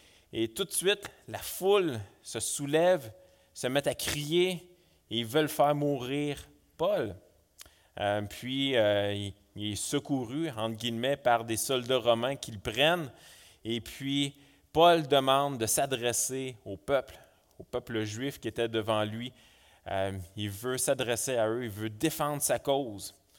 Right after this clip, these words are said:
euh, malgré le fait que le peuple désire le voir mourir.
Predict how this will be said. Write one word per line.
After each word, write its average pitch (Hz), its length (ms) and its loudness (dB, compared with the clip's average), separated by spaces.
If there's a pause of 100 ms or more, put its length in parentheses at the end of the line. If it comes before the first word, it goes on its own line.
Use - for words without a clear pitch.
(360)
euh, 92 280 -6 (140)
malgré 104 340 -6
le 107 100 -6
fait 123 180 -6
que - 100 -10
le 98 140 -6
peuple - 360 -4 (640)
désire 117 540 -4
le 101 100 -4
voir 101 400 0
mourir. 127 560 -2